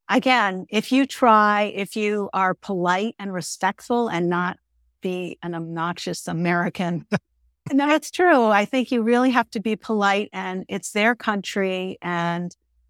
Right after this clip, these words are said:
take it slow. I think it, the other thing we notice in a, many Europe, most European restaurants, they're quiet and calm.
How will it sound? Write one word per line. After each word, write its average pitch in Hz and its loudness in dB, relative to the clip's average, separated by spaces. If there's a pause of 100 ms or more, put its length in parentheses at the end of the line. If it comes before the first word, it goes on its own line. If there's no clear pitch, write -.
(120)
take 226 -2
it 233 -2
slow. 196 2
I 175 -4
think 190 -6 (380)
it, 214 0 (360)
the 220 2
other 247 2
thing 269 2
we 233 2
notice 214 -2
in 208 -8
a, 185 -10 (680)
many 214 0
Europe, 208 0 (340)
most 202 0
European 202 0
restaurants, 202 -2
they're 214 -4
quiet 240 2
and 175 -6
calm. 202 0